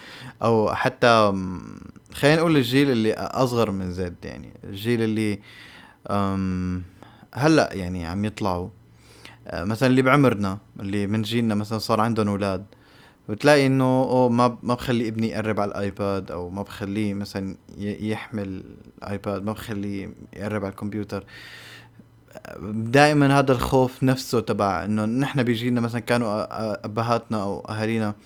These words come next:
كمان إنه، أوكي، ما تقعد على الكمبيوتر هذا الوقت، ما ت-، تستخدم البلاي ستيشن بهالكمية، ما كذا. يعني كان في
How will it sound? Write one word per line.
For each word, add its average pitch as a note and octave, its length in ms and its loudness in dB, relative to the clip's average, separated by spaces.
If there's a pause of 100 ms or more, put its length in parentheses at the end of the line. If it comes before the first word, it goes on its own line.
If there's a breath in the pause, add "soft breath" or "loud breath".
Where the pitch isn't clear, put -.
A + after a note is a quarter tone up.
(560 loud breath)
كمان A#2+ 320 2
إنه، G#2+ 500 0 (720)
أوكي، A#2 220 -2
ما B2 100 4
تقعد A#2+ 260 2
على A2+ 80 2
الكمبيوتر A2 460 -2
هذا G#2+ 240 -2
الوقت، G#2+ 520 0
ما A2+ 320 2 (120)
ت-، G2 440 -2 (100)
تستخدم A2+ 460 -2
البلاي G#2+ 260 -2
ستيشن G#2+ 480 -4
بهالكمية، G#2+ 1080 -4 (680 loud breath)
ما A2+ 240 2
كذا. A2 420 -2
يعني A2 200 0
كان C#3 220 4
في C#3 440 0